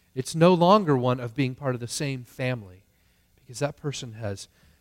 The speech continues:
has hardened himself and is refusing to follow Jesus. So what's crystal clear, even from the end of verse eleven, is that we cannot sit down to a casual meal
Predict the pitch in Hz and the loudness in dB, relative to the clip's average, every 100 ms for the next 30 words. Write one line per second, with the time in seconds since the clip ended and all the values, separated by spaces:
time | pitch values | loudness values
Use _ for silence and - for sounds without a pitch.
0 | _ _ - 120 - - 160 170 131 127 | _ _ -2 -2 -2 0 2 2 -2 -8
1 | 113 135 104 - - 120 117 110 110 - | -6 -4 -4 -8 -12 -10 -8 -10 -14 -12
2 | 165 180 123 101 120 107 101 101 - 127 | -8 -8 -8 -14 -16 -12 -12 -12 -14 -14
3 | 107 92 - - _ _ _ _ _ _ | -16 -20 -20 -20 _ _ _ _ _ _
4 | _ _ _ _ - 147 147 151 - - | _ _ _ _ -4 0 2 2 -2 0
5 | 226 233 - 226 190 - 247 135 92 120 | 4 4 6 6 6 2 2 2 0 -12
6 | _ _ 131 131 143 156 139 147 165 135 | _ _ -12 -10 -8 -2 0 0 -2 0
7 | 156 - 147 160 165 101 104 _ _ _ | -2 -2 -2 0 -2 -8 -20 _ _ _
8 | - 147 131 127 156 190 - 120 123 165 | 0 2 2 -2 -2 -4 -6 -4 -2 -2
9 | - - 175 - 143 135 101 92 107 _ | -2 -4 -4 -4 -4 -2 -4 -12 -20 _
10 | 131 120 - 151 160 151 156 123 143 110 | -8 -8 -2 0 2 0 -4 -8 -10 -16
11 | 85 | -18